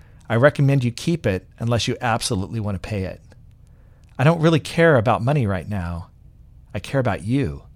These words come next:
Your health and safety is the number one priority. You shouldn't be struggling to find a roof for your family. Please do not hesitate to call me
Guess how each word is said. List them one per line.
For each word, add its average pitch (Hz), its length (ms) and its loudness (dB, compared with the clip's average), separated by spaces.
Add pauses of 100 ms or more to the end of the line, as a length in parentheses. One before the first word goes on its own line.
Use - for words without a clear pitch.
(880)
Your 117 140 2
health 110 640 0
and 104 160 -4
safety 156 460 2
is 101 120 -2
the 104 100 -2
number 139 440 2
one 147 240 2
priority. 117 520 2
You 101 160 0
shouldn't 175 340 0
be 175 100 0
struggling 143 480 2
to 123 60 0
find 120 240 0
a 107 60 0
roof 104 200 -2
for - 140 -6
your 104 140 -2
family. 95 640 -4 (680)
Please 151 380 2
do 156 120 2
not 135 180 2
hesitate 113 520 -2
to 98 60 -6
call 104 280 -2
me 82 360 -6